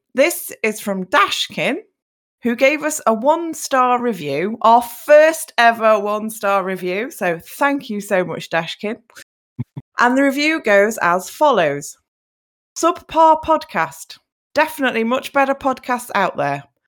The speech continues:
Bricko is pretty cool. Demi, which he spelt wrong, not so much. Just don't have any conflicting opinion with her. Otherwise, her and her show insta-block you on Twitter.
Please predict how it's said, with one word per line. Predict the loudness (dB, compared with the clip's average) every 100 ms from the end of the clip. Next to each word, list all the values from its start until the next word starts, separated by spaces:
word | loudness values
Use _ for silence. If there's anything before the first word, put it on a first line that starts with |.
| _ _ _ _
Bricko | -2 2 2 0
is | -2
pretty | -4 -4 -4
cool. | -2 2 4 2 -4 _ _ _ _ _ 0
Demi, | 2 2 0 -2 -6 _
which | -14 -10 -10
he |
spelt | -8 -4 -2 -2 -4
wrong, | -4 -4 -6 _ _ _ _
not | 0 0 0
so | -4 -2 0
much. | 0 0 -8 -16 _ _ _ _ _ _ _ _ -4
Just | 0 2
don't | 2 2
have | 0 0
any | -2 -6
conflicting | -8 -8 -10 -8 -8 -8
opinion | -6 -6 -4 -4
with | -4 -2
her. | 0 2 0
Otherwise, | -2 0 2 2 2 0 -4
her | 2 6 6 4
and | 0
her | 0 0
show | 0 0 0 0
insta-block | -2 -4 -4 -6 -2 -2 -2 -4
you | -2 0
on | -2 -2
Twitter. | -6 -6 -8 -8